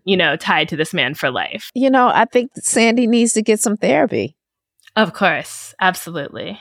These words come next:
Speaker 2: She's in such a vicious cycle of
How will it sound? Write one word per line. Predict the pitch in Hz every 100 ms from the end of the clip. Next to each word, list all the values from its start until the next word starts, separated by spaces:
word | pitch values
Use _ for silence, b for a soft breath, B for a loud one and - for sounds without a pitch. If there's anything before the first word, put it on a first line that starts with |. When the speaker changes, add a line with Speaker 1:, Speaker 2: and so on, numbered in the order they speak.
| -
Speaker 2:
She's | - 214 208 185 -
in | 170 165
such | - 202 214 - - 151
a | 151 135 123 - - _ -
vicious | 170 196 196 180 165 - - - _ -
cycle | - - 170 190 - 131 117 -
of | 135 127 123